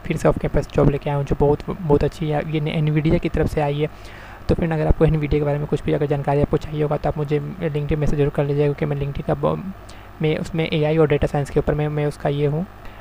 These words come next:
मैं एनवीडिया का जो developer program member हूँ। तो अगर आपको कुछ भी से कुछ पूछना होगा, कुछ आपको referral वगैरह चाहिए होगा, तो आप मुझसे contact जरूर कीजिएगा friend, अगर आप इसमें apply कर रहे हैं तो। क्योंकि मैं यहाँ पर अपना, मतलब, मन किया तो मैं बता दिया कि अगर आप कुछ help लेना होगा तो मुझसे ज़रूर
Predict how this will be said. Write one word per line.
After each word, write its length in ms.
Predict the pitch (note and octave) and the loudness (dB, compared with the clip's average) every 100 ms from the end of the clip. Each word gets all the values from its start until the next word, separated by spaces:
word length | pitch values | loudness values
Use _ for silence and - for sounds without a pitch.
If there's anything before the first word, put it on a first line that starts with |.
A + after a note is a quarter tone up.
| - | 0
मैं 160 | E3 E3+ | 2 2
एनवीडिया 720 | F3+ D#3+ D#3 D3+ E3 D#3 D3+ D#3+ | 2 2 2 0 0 0 2 2
का 100 | D#3 | 4
जो 80 | D3 | 6
developer 360 | D3 D3 E3 | 8 6 8
program 260 | D#3 D3 D3 | 8 6 0
member 240 | D3 D3+ | 0 4
हूँ। 80 | D3+ | 4
तो 120 | D#3 | 6
अगर 120 | C#3+ | 6
आपको 160 | D3+ - | 6 4
कुछ 180 | D3+ - | 2 0
भी 80 | D#3+ | -2
से 100 | - | 0
कुछ 140 | D3+ | 0
पूछना 320 | - D3 - D#3 | 2 0 0 2
होगा, 280 | D3 D3 | 2 2
कुछ 240 | C3+ D3 D3 | 0 2 2
आपको 320 | - D3+ D3 D3+ - - - - - - - - | 6 6 6 4 -6 -18 -18 -18 -18 -18 -8 -6
referral 260 | - E3 | 2 4
वगैरह 160 | D#3+ D#3+ | 4 4
चाहिए 200 | D#3 D3+ | 4 2
होगा, 120 | D3+ | 2
तो 120 | D#3 | 2
आप 60 | D3 | 0
मुझसे 260 | D3 - D#3+ | 0 -2 -2
contact 360 | C#3+ C3+ C#3+ | -2 -2 0
जरूर 140 | C#3 D3 | 0 0
कीजिएगा 280 | C#3+ D3 C#3+ | -2 0 -2
friend, 240 | - C#3 E3 | -2 -4 -2
अगर 160 | C#3+ | 0
आप 80 | C#3 | 0
इसमें 180 | - C#3+ | 2 0
apply 220 | - C#3+ | 2 2
कर 160 | - C#3 | 2 4
रहे 120 | C3 | 6
हैं 60 | |
तो। 160 | C3 C#3 - - - - - | 6 4 2 -18 -16 -16 -8
क्योंकि 340 | F#3 - G#3 | -6 -6 -6
मैं 200 | F3 D#3 | -2 2
यहाँ 260 | E3 E3 D3+ | 2 2 2
पर 100 | D#3+ | 2
अपना, 180 | D#3 D#3 D3 G3+ | 2 0 -2 -6
मतलब, 420 | D#3+ F3+ D#3+ F3+ - A3 | -6 -2 0 0 0 -2
मन 200 | E3+ F3 | 0 2
किया 180 | E3+ | 0
तो 100 | D#3 | 0
मैं 100 | D#3 D3 | 0 0
बता 180 | D3 D3 | 2 2
दिया 140 | D3 | 2
कि 60 | D3 | 2
अगर 100 | D3 | 2
आप 100 | - | 2
कुछ 220 | D3+ - G#3+ G#3 - | 2 -2 -8 -8 -10
help 240 | - E3 - | 2 2 4
लेना 160 | D3+ | 4
होगा 160 | D3+ D3 | 4 4
तो 100 | D#3 | 2
मुझसे 180 | C#3+ C#3+ | -2 4
ज़रूर 200 | C#3+ | 6